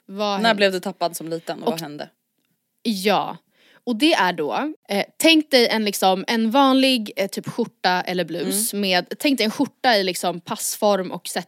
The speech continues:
Speaker 1: till hur den, man knäpper
Speaker 2: Mm.
Speaker 1: den och med krage och så. Men den är i ett liksom finare, tunnare
Speaker 2: Mm.
Speaker 1: material, lite fladdrigare eller hur man ska säga. Eh, men sen kapar du av ärmarna.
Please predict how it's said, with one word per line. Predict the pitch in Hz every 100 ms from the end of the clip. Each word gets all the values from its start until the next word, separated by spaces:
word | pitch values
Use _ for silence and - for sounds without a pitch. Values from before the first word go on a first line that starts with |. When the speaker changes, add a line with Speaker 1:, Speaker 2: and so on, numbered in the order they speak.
| -
Speaker 1:
till | 190 175
hur | 175
den, | 175 170
man | 165
knäpper | - 254 202
Speaker 2:
Mm. | 233
Speaker 1:
den | 226 220
och | 196 190
med | 170
krage | - 202 180 175 165
och | 151
så. | 180 185 - - - -
Men | 214 214
den | 202
är | 196 190
i | 185
ett | 180
liksom | 175 185
finare, | 165 - 208 190 190 175
tunnare | - 226 190 214 190
Speaker 2:
Mm. | 147 151
Speaker 1:
material, | 170 220 240 - -
lite | 196 180
fladdrigare | - 208 185 170 190 165
eller | 160
hur | 165
man | 151
ska | -
säga. | - - - - - - - _ 202 190 180
Eh, | 165 -
men | 226 269 135 117 170 _ -
sen | - 233 214 _ -
kapar | 247 220 202
du |
av | - 214 175 -
ärmarna. | 196 185 214 196